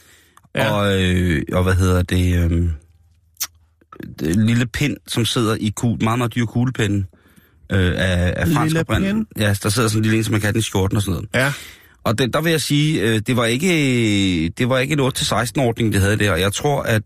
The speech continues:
Speaker 2: øh, diverse danske fagforeninger ville klø sig en lille smule i overenskomsten, hvis det var, de så, hvordan tingene foregik.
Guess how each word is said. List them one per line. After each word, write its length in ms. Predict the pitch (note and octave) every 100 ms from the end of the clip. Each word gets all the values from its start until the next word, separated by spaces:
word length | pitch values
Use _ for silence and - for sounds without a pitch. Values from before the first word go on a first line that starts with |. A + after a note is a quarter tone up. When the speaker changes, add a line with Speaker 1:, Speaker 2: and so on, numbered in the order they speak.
| -
Speaker 2:
øh, 540 | G#2 G2 F#2 E2+ D2 E2+ - G#2+
diverse 420 | G2 G#2 - -
danske 300 | G#2 - A#2+
fagforeninger 560 | G2+ G2+ C3+ F#2+ G2
ville 480 | G2+ G2+ F#2+ F#2 F#2
klø 240 | - B2+ A2+
sig 160 | B2
en 100 | A2+
lille 160 | B2 C#3
smule 240 | A#2+ A#2+
i 40 | B2+
overenskomsten, 680 | G2+ F#2 - F#2 - -
hvis 140 | G#2 G2
det 100 | G2
var, 80 | F#2+
de 80 |
så, 160 | G#2+ F#2+
hvordan 260 | F2+ F#2+ G2+
tingene 240 | F#2 G2
foregik. 380 | G2+ G2 G#2